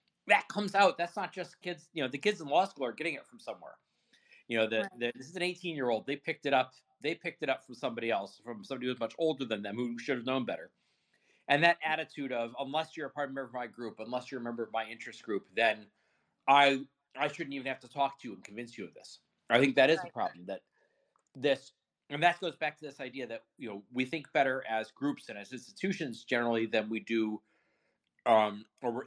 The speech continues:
Speaker 1: that we can be more objective as institutions, especially when it comes to government, than, than by putting hands in, in putting high power in the hands of an individual.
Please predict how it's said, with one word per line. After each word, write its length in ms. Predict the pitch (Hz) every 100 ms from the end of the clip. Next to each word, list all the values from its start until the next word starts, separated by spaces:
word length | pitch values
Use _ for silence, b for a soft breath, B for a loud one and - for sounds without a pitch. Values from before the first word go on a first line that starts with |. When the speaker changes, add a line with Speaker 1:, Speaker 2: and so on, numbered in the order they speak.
| 139
Speaker 1:
that 160 | 127
we 60 | 131
can 120 | 139
be 140 | 135 139
more 200 | 143 139
objective 520 | 131 147 - 135 120
as 160 | 110
institutions, 640 | 135 117 - 170 165 117 107
especially 320 | - 131 131
when 100 | 117
it 80 | 110
comes 200 | 113 -
to 60 |
government, 380 | 131 135 127 110
than, 280 | 110 107 104 - _ _
than 220 | 110 113 104
by 100 | 104
putting 260 | - 123
hands 320 | 113 120 117
in, 120 | 110 - -
in 120 | 104
putting 220 | 143 123
high 140 | 104
power 300 | 113 135 120
in 80 | 113
the 100 | 104
hands 260 | 110 113 104
of 60 | 98
an 80 |
individual. 600 | 98 90 123 123 104 95